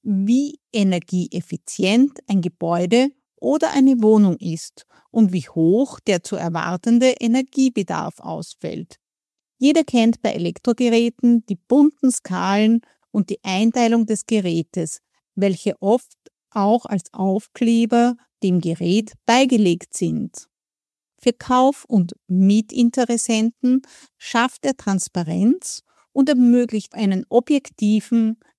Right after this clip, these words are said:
Vergleich verschiedener Immobilien. Der Energieausweis enthält unter anderem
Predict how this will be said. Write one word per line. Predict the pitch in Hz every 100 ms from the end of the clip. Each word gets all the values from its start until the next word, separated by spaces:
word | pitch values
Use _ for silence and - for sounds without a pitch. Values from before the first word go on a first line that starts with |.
| _
Vergleich | 175 160 185 165 170 175 202 -
verschiedener | 170 - - 180 196 220 220 -
Immobilien. | 214 233 262 226 185 156 - - - 165 _ _ _ _ _ _ _ _ _ _ 240
Der | -
Energieausweis | 262 285 294 294 277 - 190 180 - 170 170 170 -
enthält | 196 202 240 277 285
unter | 262 285 -
anderem | 202 202 196 185 180 185 185 196 208